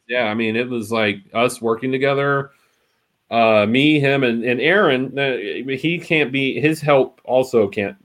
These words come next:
be un-, Aaron and Caleb both, like, I feel like sometimes can be unsung heroes to the whole, uh, Bagging Board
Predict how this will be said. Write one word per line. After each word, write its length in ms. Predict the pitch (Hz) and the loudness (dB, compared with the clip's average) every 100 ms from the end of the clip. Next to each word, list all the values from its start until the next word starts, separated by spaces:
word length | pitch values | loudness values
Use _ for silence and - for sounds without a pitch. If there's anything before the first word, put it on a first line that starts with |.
| _ | _
be 160 | 107 98 | -6 -6
un-, 180 | 101 - 147 147 135 | -6 -6 -4 -2 0
Aaron 340 | 143 180 165 | 2 2 4
and 160 | 123 113 | 2 0
Caleb 420 | 143 143 113 101 | 2 2 2 2
both, 420 | 120 107 104 - | 2 2 0 -4
like, 200 | 107 101 | -2 0
I 80 | 110 | 0
feel 200 | 147 135 | 0 2
like 240 | 123 117 - _ _ _ _ _ _ _ _ _ _ _ _ _ - - - | 2 2 -4 _ _ _ _ _ _ _ _ _ _ _ _ _ -20 -20 -6
sometimes 480 | 143 139 139 131 123 | 0 2 2 2 0
can 100 | 123 | -2
be 100 | 127 | 0
unsung 500 | 123 123 127 120 113 | 0 0 0 0 0
heroes 640 | 120 117 107 104 95 - | 0 2 2 0 -4 -8
to 160 | 117 107 | -6 -4
the 220 | 104 101 | -2 -4
whole, 440 | 107 110 107 104 - | 0 0 0 -2 -4
uh, 120 | 110 | -4
Bagging 360 | 101 104 101 101 | 0 0 -2 -4
Board 440 | 101 101 98 90 | -2 -2 -2 -6